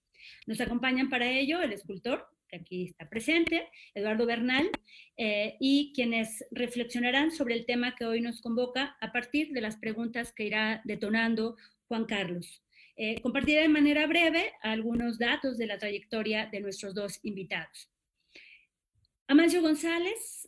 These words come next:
nació en el año de mil novecientos sesenta y cinco en la localidad leonesa de Villaviera de Rueda, eh, España.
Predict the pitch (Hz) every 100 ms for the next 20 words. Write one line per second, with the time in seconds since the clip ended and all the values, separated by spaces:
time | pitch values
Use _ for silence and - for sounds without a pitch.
0 | - 240 254 - 285 302 - 240 240 240
1 | 247 262 262 240 233 247 240 214 233 226
2 | 226 220 208 214 220 226 - 302 302 320
3 | 415 226 196 202 214 208 220 220 226 220
4 | 214 214 220 196 190 190 196 208 208 226
5 | 214 214 247 262 240 - _ _ _ -
6 | - - 208 196 196 196 - - 254 247
7 | 170